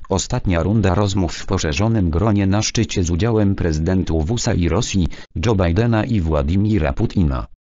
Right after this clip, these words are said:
W tej fazie rozmów uczestniczyły delegacje obu krajów.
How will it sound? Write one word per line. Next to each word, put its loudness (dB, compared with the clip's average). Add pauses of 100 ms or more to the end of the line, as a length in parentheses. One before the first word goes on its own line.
(240)
W -8
tej 0
fazie 0
rozmów 0
uczestniczyły 0
delegacje -2
obu -2
krajów. -4